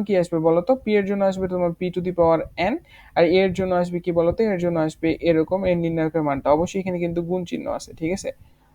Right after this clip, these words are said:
ওয়েট, ওয়েট, ওয়েট, এখানে কিন্তু তোমার গুণ চিহ্ন আছে, গুণ চিহ্ন আছে, এটা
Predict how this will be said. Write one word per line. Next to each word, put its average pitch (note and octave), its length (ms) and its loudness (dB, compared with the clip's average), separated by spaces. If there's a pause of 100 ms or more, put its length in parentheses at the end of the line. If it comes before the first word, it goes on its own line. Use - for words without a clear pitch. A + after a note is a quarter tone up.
(140)
ওয়েট, - 200 0 (140)
ওয়েট, - 280 -2
ওয়েট, - 240 -4 (360)
এখানে F3+ 280 2
কিন্তু F#3 220 0
তোমার F#3+ 160 4 (100)
গুণ F3+ 200 2
চিহ্ন D3 160 0 (140)
আছে, - 160 -12 (440)
গুণ F3 180 2
চিহ্ন - 160 -2 (140)
আছে, - 140 -12 (480)
এটা E3+ 100 8